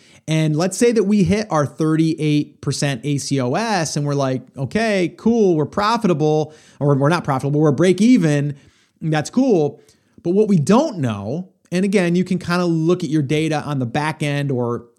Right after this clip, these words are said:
on your search term report and stuff, and you can start to kinda see, um, how many sales came from, from, uh, you know, pay-per-click and how many sales came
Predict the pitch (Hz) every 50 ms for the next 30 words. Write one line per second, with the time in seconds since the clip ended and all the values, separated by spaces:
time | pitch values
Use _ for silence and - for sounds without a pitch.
0 | _ - 127 127 123 117 120 - - 170 156 - - 165 151 143 135 127 - -
1 | 139 131 127 - - 127 - - 131 123 - 123 120 123 131 123 117 117 - -
2 | - _ - - - - - 202 208 196 202 - 185 180 - - - - 156 175
3 | 190 202 214 214 - - 226 233 240 254 247 - - _ _ _ _ - - 143
4 | 135 - - 165 180 185 185 175 175 - - 175 175 165 165 160 - - 170 170
5 | 165 160 151 - - 151 143 139 135 131 135 127 - - _ - - - - -
6 | 139 131 127 127 127 123 120 120 117 117 113 - 151 139 131 117 110 - _ _
7 | _ _ - 156 156 147 - - - - 151 147 - 123 120 113 127 131 143 151
8 | 156 151 139 - 139 131 131 127 123 - - 135 131 127 123 120